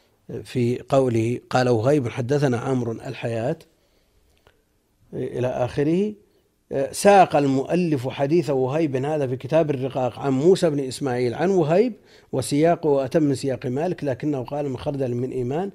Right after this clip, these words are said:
كرواية مالك، فاعترض على المصنف بهذا ولا اعتراض عليه، فإن أبا بكر بن أبي شيبة أخرج هذا الحديث في مسنده عن عفان بن مسلم عن وهيب، فقال:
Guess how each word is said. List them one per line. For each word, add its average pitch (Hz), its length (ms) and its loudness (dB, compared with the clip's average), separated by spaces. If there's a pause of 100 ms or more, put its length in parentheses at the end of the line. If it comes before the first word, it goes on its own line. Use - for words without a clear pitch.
(280)
كرواية 135 460 2
مالك، 143 320 -2
فاعترض 151 460 2
على 123 200 -2
المصنف 123 460 -4
بهذا 156 300 0
ولا 123 200 -2
اعتراض 135 420 -2
عليه، 117 560 -6 (260)
فإن 143 320 2
أبا 127 320 -2
بكر 165 300 0
بن 143 120 -4
أبي 123 260 -6
شيبة 117 460 -2 (360)
أخرج 160 380 2
هذا 147 260 2
الحديث 131 340 -4
في 185 100 2
مسنده 139 680 2
عن 143 160 -2
عفان 123 540 -6
بن 113 100 -10
مسلم 202 520 -2 (320)
عن 131 180 -2
وهيب، 139 360 0
فقال: 135 680 -2